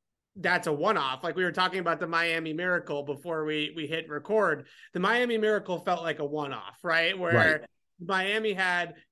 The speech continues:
Speaker 1: a great play, great hook and ladder design. They caught the Patriots with Rob Gronkowski thinking Hail Mary i-, instead of a, a hook and ladder, and they ran a great play and, and they, they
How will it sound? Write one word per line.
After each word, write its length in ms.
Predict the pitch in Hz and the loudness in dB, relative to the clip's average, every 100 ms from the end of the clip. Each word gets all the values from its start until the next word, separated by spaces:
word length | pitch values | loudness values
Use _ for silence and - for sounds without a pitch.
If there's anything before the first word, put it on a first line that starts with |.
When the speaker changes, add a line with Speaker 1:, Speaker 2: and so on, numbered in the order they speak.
| - | -4
Speaker 1:
a 180 | 180 160 | -4 -4
great 560 | 151 147 185 202 - | -4 0 0 0 -6
play, 440 | 196 180 170 170 180 | -2 2 2 0 -2
great 420 | 165 165 185 190 | -4 0 0 0
hook 240 | 190 185 | -2 -2
and 120 | 180 160 | -2 0
ladder 480 | 156 156 165 160 | 2 2 2 -2
design. 760 | 147 147 139 147 151 151 151 147 - - | -2 -4 -2 0 2 2 0 -4 -10 -8
They 80 | 151 | -6
caught 320 | - 180 185 | -2 -2 -2
the 80 | 175 | -4
Patriots 540 | 185 180 180 175 160 | -2 -2 -2 -4 -4
with 120 | 160 | -4
Rob 320 | 160 160 156 | 0 0 0
Gronkowski 920 | 156 156 160 151 151 156 151 170 151 147 | 0 -2 -2 0 0 0 -2 -4 -4 -4
thinking 320 | 180 180 156 | -6 -4 -6
Hail 240 | 160 170 | -4 -4
Mary 580 | 160 156 160 156 156 160 - | -2 -2 -2 -2 -4 -8 -8
i-, 40 | |
instead 560 | 196 180 165 160 180 165 | -6 -4 -4 -2 0 0
of 160 | 156 160 | -2 -2
a, 200 | 160 160 | -2 -2
a 220 | 175 151 | -2 -2
hook 220 | 151 165 | -4 -6
and 140 | 170 160 | -6 -2
ladder, 480 | 151 151 156 151 151 - - - | 2 2 0 -4 -6 -16 -16 -4
and 180 | 190 175 | -2 0
they 140 | 160 | 0
ran 380 | 156 175 175 170 | 0 0 0 -2
a 40 | |
great 400 | 151 165 165 - | -2 -2 -2 -4
play 420 | - 156 151 147 | -6 -2 0 0
and, 120 | 147 - | -2 -4
and 160 | 160 | -4
they, 360 | 151 147 147 147 | 0 0 0 -4
they 140 | 165 | -4